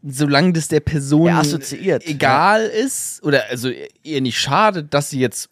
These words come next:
Speaker 1: das ist ja offensichtlich so, äh, offensichtlich so, da ein weißes Kleid trägt, kann es ja quasi egal sein.
Speaker 2: Er lässt es sie analysieren und dann, also dass sie selber zum Analysanten wird.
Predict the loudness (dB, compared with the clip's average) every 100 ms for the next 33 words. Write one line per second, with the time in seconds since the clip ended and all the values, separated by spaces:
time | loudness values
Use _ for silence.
0 | -18 -18 -10 -2 0 0 -4 -8 -8 -8
1 | -8 -8 -10 -8 -8 -6 -8 -8 -10 -4
2 | 0 0 -2 -2 0 0 -2 -8 -18 -20
3 | -20 _ -20 -20 -20 _ -10 -4 -2 -4
4 | -4 0 0 0 -4 -4 -4 -8 -20 _
5 | _ _ _ _ _ _ -4 -2 -4 0
6 | 2 4 2 -4 -18 -20 -4 0 2 0
7 | 2 4 4 2 -4 -10 -14 -16 -12 -2
8 | 2 2 0 -8 -10 -6 -4 -4 -8 _
9 | -2 0 0 -2 -2 -2 -2 -4 -10 _
10 | -6 -4 -6 -12 _ _ _ _ -6 -6
11 | -6 -6 -6 -2 0 0 -2 -4 -6 -6
12 | -4 -4 -4 -10 -12 -12 -12 -18